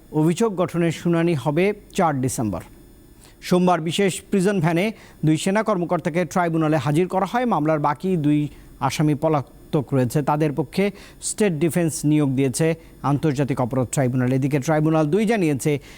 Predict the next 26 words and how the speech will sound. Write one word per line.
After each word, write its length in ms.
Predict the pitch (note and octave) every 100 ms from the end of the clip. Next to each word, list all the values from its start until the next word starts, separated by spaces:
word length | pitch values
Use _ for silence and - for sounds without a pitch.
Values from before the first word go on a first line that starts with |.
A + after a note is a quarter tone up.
| - - -
জুলাই 360 | C#3+ F3+ F#3+ F#3+
শহীদ 440 | - G#3 G3+ F#3+
আবু 360 | - C3+ E3 F#3+
সাইদ 360 | - F3+ F3
হত্যা 220 | F3 - F#3+
মামলায় 440 | F#3 E3+ E3 F#3+
বেগম 400 | D#3 D3+ D3+ C#3
রোকেয়া 260 | D3 D3 E3+
বিশ্ববিদ্যালয়ের 460 | D#3+ F#3+ F3+ F#3+
সাবেক 400 | - F#3 F3 E3+
ভিসি 260 | C#3+ C#3 F#3
সহ 240 | F#3 G#3+ A3 - - -
ত্রিশ 220 | A3 G3+
জনের 200 | G3+ F#3
বিরুদ্ধে 360 | D#3 D3+ C#3+ E3+
পরবর্তী 460 | D#3+ D3 C#3+ D#3
সাক্ষ্য 300 | - C#3+ D3+
গ্রহণ 200 | C#3+ E3+
হবে 300 | D3 D#3 G3+ G3+ - -
সাতাশ 380 | - A#3+ G#3+ -
নভেম্বর। 340 | C#3+ B2 B2+ A#2
এছাড়া 420 | C#3 E3 E3+ G3+ - - -
চানখারপুলে 580 | - D3 F3 E3+ F3+ F#3
শিক্ষার্থী 500 | F3+ F3+ - E3+ F3+
শাহরিয়ার 440 | D#3+ D#3+ D#3 E3+ E3
খান 260 | E3 E3+